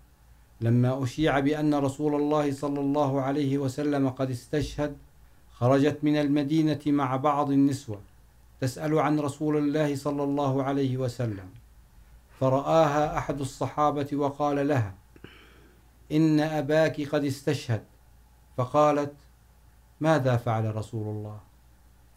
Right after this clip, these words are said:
فأجابها: "أن أخاك قد استشهد أيضًا".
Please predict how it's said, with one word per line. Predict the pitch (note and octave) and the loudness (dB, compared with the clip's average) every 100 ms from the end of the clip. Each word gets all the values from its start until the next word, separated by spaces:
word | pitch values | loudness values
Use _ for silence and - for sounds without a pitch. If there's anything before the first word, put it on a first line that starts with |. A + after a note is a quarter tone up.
| - - | -20 -4
فأجابها: | C#3 C3+ D#3 D3+ D3 C#3 C#3+ D3+ - D#3 | 0 2 2 2 2 0 -2 -4 -6 -2
"أن | D3+ C#3+ | 0 0
أخاك | C#3+ C#3 B2 - D3+ C#3+ D3 | -2 -4 -6 -2 -2 0 -4
قد | C#3 C#3 | -6 -4
استشهد | C#3 - E3 C#3+ - D3 C#3 | -4 -4 -2 -2 -4 -4 -4
أيضًا". | D#3+ E3+ D3+ C3+ | 0 0 2 0